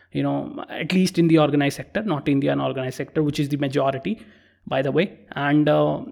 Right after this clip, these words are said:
in that, yes, they would love to find a job, and they can get a job.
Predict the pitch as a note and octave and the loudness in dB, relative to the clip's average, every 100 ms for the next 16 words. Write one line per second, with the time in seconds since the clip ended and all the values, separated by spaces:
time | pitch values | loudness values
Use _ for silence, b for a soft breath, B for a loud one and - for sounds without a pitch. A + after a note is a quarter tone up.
0 | - F#3+ F#3 G#3 A3+ - - D#3 F#3 G#3+ | -2 2 4 4 0 -6 0 4 4 2
1 | - E3 F3+ F#3 F3+ F3+ E3+ F#3 E3+ D#3 | 4 6 8 6 2 0 -2 -4 -2 2
2 | D#3+ E3+ E3 D#3 C#3 D3 G3 D3+ D#3 D3+ | 2 2 2 0 2 4 4 2 2 2
3 | D3+ D#3+ D#3+ D3 - C#3+ F#3 F#3+ | 4 4 4 2 0 0 -2 -4